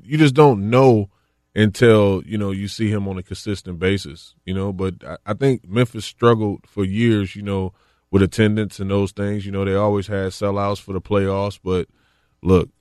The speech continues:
you know, the only thing sell out in Memphis is Graceland. And, and that's, that's beyond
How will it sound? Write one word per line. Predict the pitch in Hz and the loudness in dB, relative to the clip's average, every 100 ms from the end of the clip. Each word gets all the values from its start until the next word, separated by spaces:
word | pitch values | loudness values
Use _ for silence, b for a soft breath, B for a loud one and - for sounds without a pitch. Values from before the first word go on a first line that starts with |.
| _ | _
you | 87 | -2
know, | 95 | 0
the | 98 | 2
only | 123 | 2
thing | 120 135 | 2 2
sell | 123 123 120 | 2 2 4
out | 117 | 4
in | 107 | 2
Memphis | 107 101 98 | 0 -4 -8
is | 92 | -12
Graceland. | 85 90 85 - 82 _ _ _ _ | -6 -4 -4 -6 -20 _ _ _ _
And, | 90 92 92 | -6 -4 -6
and | 95 92 | -8 -4
that's, | 101 104 - | -2 -2 -4
that's | - 98 98 - 76 _ _ | -8 -6 -6 -12 -20 _ _
beyond | 90 98 104 107 104 95 | -6 -4 -2 -4 -4 -8